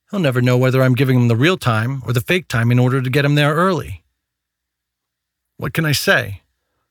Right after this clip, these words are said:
When you're not recording for twelve hours a day, you have time to come up with these sorts of schemes.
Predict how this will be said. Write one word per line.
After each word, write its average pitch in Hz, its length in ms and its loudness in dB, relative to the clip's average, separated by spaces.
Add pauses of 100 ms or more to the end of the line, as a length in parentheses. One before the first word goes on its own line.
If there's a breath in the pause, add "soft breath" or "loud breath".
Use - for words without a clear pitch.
(380)
When 160 120 -4
you're 147 80 2
not 165 160 0
recording 135 400 0
for 110 120 -6
twelve 113 260 0
hours 107 240 2
a 107 60 -2
day, 127 360 -4
you 156 100 -2
have 156 120 -4
time 175 220 0
to 165 80 0
come 170 220 -2
up 196 140 -6
with 123 120 -2
these 101 200 -2
sorts 104 260 -2
of 95 120 -4
schemes. 101 680 -4